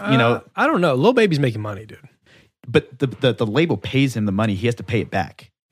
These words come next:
Speaker 1: So they gave him, so say his contract for one record was six million dollars. They give him six million dollars, right?
Speaker 2: Okay.
Speaker 1: But until he makes that back in streams or in merch
Speaker 2: Yeah,
Speaker 1: or
Speaker 2: but he
Speaker 1: whatever,
Speaker 2: made it back.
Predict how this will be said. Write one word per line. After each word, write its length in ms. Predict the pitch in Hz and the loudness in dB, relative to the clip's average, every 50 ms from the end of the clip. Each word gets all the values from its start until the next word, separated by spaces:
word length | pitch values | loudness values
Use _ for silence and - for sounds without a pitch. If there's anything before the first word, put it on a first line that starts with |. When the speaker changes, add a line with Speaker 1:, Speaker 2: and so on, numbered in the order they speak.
| _ _ _ _ _ _ _ _ | _ _ _ _ _ _ _ _
Speaker 1:
So 140 | - - 139 | 0 2 2
they 100 | 127 151 | 2 2
gave 220 | 143 151 160 156 | 2 0 0 0
him, 120 | 147 123 - | -2 -4 -4
so 280 | - 147 117 104 95 _ - | -4 -4 -4 -4 -4 _ -16
say 320 | - - 165 143 147 147 | -8 -2 0 0 0 2
his 140 | 139 143 123 | 0 -2 -4
contract 520 | - 135 127 127 120 - 131 123 123 120 | -2 -2 -2 -2 0 0 0 0 0 -2
for 460 | - - 120 117 107 110 107 101 98 98 - - | -6 -6 -2 0 0 2 2 0 -2 -4 -10 -6
one 220 | - 113 117 117 117 | -2 -2 0 0 2
record 380 | 110 107 98 95 104 104 98 | 2 0 0 0 -2 -4 -2
was 420 | 92 98 98 98 95 92 90 - - - | 0 2 2 2 2 0 -2 -6 -10 -12
six 280 | - - 170 151 - | -4 -2 -2 -2 -2
million 280 | 131 117 110 104 101 95 | -2 -2 0 0 0 -2
dollars. 400 | 87 80 73 - - - - _ _ _ _ _ _ _ _ | -4 -6 -8 -12 -20 -20 -20 _ _ _ _ _ _ _ _
They 100 | - 135 | -2 0
give 120 | 143 151 143 | 0 0 0
him 80 | 123 113 | 0 -2
six 200 | - 123 101 - | -4 -6 -6 -4
million 240 | 110 101 92 90 82 | -4 -4 -4 -4 -8
dollars, 340 | 80 76 - _ - - _ _ - | -10 -12 -14 _ -20 -20 _ _ -8
right? 180 | 101 95 98 | -6 -6 -4
Speaker 2:
Okay. 180 | - 113 110 113 - - - - _ - | -4 -6 -8 -8 -10 -16 -20 -20 _ 0
Speaker 1:
But 220 | - 123 120 - | 0 0 2 2
until 420 | 131 123 113 - - - 143 151 147 | -2 -6 -4 -6 -2 0 2 2 0
he 160 | - - 131 | 0 0 0
makes 220 | 120 120 123 - | 0 0 0 0
that 160 | - 120 101 87 | 0 -2 0 2
back 200 | 110 117 120 - | 0 0 0 -2
in 120 | 92 80 | -8 -10
streams 680 | - - - - - 110 107 120 147 175 175 - - _ _ _ _ _ _ _ _ _ _ _ - | -8 -10 -10 -8 -6 -4 -2 0 0 -2 -4 -6 -12 _ _ _ _ _ _ _ _ _ _ _ -2
or 260 | 120 123 123 127 123 | 2 4 4 4 2
in 300 | - 110 117 110 98 98 | 0 -2 -4 -4 -2 -2
merch 260 | 98 110 127 156 156 | 0 0 0 2 4
Speaker 2:
Yeah, 80 | 147 131 | 2 4
Speaker 1:
or 20 | |
Speaker 2:
but 100 | 123 160 | 6 6
he 60 | 165 180 | 6 8
Speaker 1:
whatever, 140 | 175 143 123 | 6 6 2
Speaker 2:
made 60 | 110 | 2
it 60 | 107 | -4
back. 320 | 107 107 - - _ - | -8 -10 -12 -12 _ -20